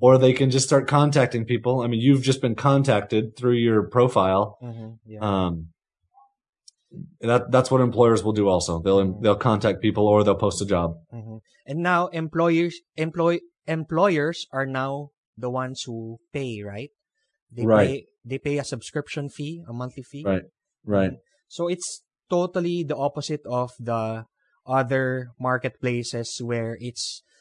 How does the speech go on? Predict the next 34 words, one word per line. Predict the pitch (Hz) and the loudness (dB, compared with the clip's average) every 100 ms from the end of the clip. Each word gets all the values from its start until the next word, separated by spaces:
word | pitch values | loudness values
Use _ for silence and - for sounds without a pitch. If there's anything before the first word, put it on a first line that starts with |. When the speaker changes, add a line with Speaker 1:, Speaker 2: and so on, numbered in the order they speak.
| _ - | _ -12
Speaker 2:
the | 120 | -10
freelancer | - 147 135 135 131 - 131 127 123 | -4 0 0 0 -4 -8 -6 -6 -8
who, | 120 120 117 117 113 _ _ _ _ _ _ - | -8 -8 -8 -10 -14 _ _ _ _ _ _ -12
who | 127 - | -12 -10
shoulders | - 151 147 135 143 123 - - - - _ _ _ _ _ | -4 0 2 0 -2 -4 -6 -8 -10 -14 _ _ _ _ _
the, | 110 110 104 104 101 | -8 -6 -4 -6 -8
the | 107 | -10
fee, | - 147 127 101 _ _ _ _ _ - | -8 -6 -4 -6 _ _ _ _ _ -14
uh, | 107 | 0
Speaker 1:
Right. | 107 104 - - | 2 2 0 -6
Speaker 2:
who, | 131 | -10
who | - | -4
pays | 143 135 | -4 -4
for | 131 120 | -4 -6
the | |
fee, | 117 127 | -4 -4
and | 120 | -4
it's | 120 - - - - - | -6 -10 -12 -14 -16 -6
free | 147 147 | -2 -2
for | 139 120 113 113 - - | -2 -4 -2 -4 -10 -20
the | 113 | -14
entrepreneurs. | 123 123 127 127 127 110 - | -10 -8 -6 -4 -4 -4 -6
And | 120 | -4
I | 131 | -4
think | - 170 170 _ _ _ _ _ | -2 -4 -4 _ _ _ _ _
i-, | - - _ - - | -20 -20 _ -16 -4
it's | 143 143 - | -4 -4 -6
great, | 127 147 175 - | 0 2 2 -4
as | 120 - | -10 -2
I, | 135 143 | -2 -2
as | 135 127 | -6 -6
you | 135 | -4
mentioned, | 135 131 - 143 120 107 | -4 -4 -4 -6 -8 -10
um, | 117 113 113 113 | -6 -4 -4 -8